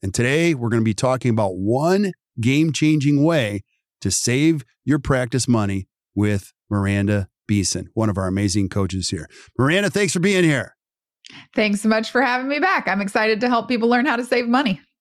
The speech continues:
Speaker 1: Yeah, you're gonna do more than that. You're gonna change some lives today. So Miranda's one of our amazing coaches here. She, um,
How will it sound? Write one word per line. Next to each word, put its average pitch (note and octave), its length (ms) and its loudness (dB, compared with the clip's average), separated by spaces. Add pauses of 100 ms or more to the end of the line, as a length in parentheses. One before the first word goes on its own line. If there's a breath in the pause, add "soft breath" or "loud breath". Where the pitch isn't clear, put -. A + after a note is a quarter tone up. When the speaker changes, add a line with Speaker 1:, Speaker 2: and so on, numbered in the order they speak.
(220)
Speaker 1:
Yeah, A2 480 2
you're B2 200 4
gonna F3+ 140 2
do E3+ 120 4
more F3+ 220 2
than C#3+ 140 0
that. D#3+ 180 2
You're C#3 120 2
gonna D#3+ 120 4
change C3 260 0
some G#2+ 140 0
lives B2+ 340 0
today. G2 300 -10
So A#2+ 240 -2
Miranda's F#3 480 0
one G3 180 2
of E3+ 100 0
our D#3 200 2
amazing C#3+ 420 -4
coaches A#2 480 -2
here. G2 240 -6
She, D3 640 2
um, A2+ 560 -2